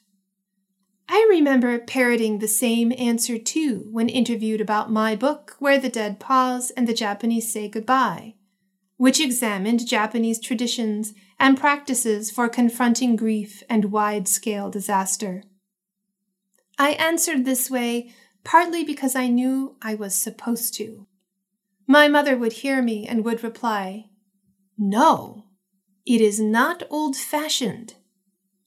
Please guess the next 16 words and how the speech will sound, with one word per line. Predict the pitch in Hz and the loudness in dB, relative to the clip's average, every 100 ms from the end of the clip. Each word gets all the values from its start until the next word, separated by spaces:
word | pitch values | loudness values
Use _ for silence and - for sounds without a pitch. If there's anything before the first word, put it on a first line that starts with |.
| - | -2
It | 226 | 2
is | 202 185 - | 2 -2 -6
wisdom." | 196 214 247 - 190 - - _ _ _ _ _ _ _ _ _ _ _ | -2 0 2 0 -4 -12 -18 _ _ _ _ _ _ _ _ _ _ _
I | 311 | 4
am | 359 370 | 6 6
ashamed | 370 - 349 349 359 | 4 2 0 -2 -2
to | - - 294 | -4 -6 -4
say | 302 294 277 | 0 0 0
that | 262 240 | 0 0
I | 247 | 0
only | - 269 269 254 | 0 0 0 -2
partly | - 285 269 233 | 0 0 2 -4
paid | 226 247 226 | -2 -2 -2
attention | 214 220 214 214 208 | -2 -2 -2 -2 -6
to | 214 208 | -8 -8
her. | 226 240 262 | -6 -4 -6